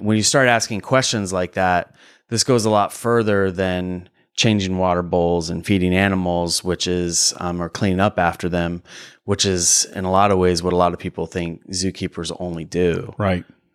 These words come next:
Speaker 1: So, you know, to have those experiences, you know, it's, as a zookeeper, you're like, "I want more.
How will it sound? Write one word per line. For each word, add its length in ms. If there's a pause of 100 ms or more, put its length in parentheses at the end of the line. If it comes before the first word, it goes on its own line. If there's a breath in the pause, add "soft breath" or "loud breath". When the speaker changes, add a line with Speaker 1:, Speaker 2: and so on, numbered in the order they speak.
Speaker 1:
So, 720
you 160
know, 320
to 140
have 320
those 240
experiences, 1300 (600 loud breath)
you 180
know, 220
it's, 380
as 220
a 40
zookeeper, 840
you're 140
like, 320
"I 120
want 300
more. 540